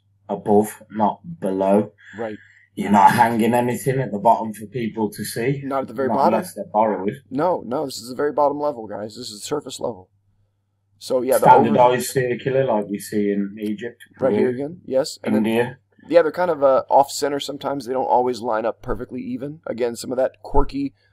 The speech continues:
Speaker 2: uh, non-uniformity of them. And then if you want to see a few more examples, I believe I had one more on the side of the temple proper. Yeah, over here on the left-hand side.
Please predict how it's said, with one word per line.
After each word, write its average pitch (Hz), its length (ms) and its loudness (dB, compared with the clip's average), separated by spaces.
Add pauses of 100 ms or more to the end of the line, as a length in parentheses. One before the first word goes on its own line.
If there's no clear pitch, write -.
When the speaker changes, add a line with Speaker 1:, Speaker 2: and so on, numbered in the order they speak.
(120)
Speaker 2:
uh, 110 260 4 (120)
non-uniformity 127 960 -4
of 139 160 -6
them. 156 180 -10 (840)
And 127 120 -6
then 131 100 -4
if 120 80 -6
you 120 100 -8
want 131 140 0
to - 60 -8
see 135 220 -2
a 127 40 -2
few - 240 -12
more 151 200 -2
examples, 127 480 -6
I 127 40 -2
believe 127 320 -6
I 127 80 -2
had 135 180 -4
one 139 200 -8
more 135 220 -2
on 135 80 -2
the 117 80 -10
side 143 340 -4
of 131 100 -8
the 120 60 -12
temple 127 400 -10
proper. 135 480 -2 (800)
Yeah, 127 380 0 (100)
over 135 260 -4
here - 340 -4
on 123 200 -2
the 120 80 -8
left-hand 117 560 -6
side. 107 300 -10